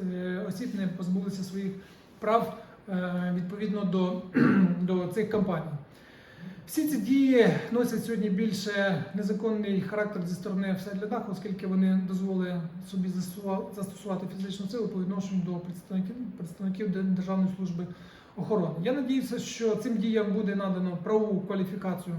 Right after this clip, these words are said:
нац-, Національної поліції, е... чи іншим правоохоронним органам, тому що так не повинно відбуватися в цивілізованому світі. І ми,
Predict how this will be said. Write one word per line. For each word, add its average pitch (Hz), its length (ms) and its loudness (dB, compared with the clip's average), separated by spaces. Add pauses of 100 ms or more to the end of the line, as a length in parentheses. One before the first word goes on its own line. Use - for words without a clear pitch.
(320)
нац-, 190 400 0
Національної 185 600 0
поліції, 214 480 -2 (800)
е... 180 400 0
чи 196 80 -6
іншим 226 280 -2
правоохоронним 190 580 0
органам, 170 460 2 (1000)
тому 208 240 2
що 190 240 0
так 190 360 -2 (200)
не 202 120 0
повинно 175 340 0
відбуватися 170 680 -2 (160)
в - 40 -18
цивілізованому 180 600 0
світі. 156 340 -4 (540)
І 190 80 0
ми, 208 380 4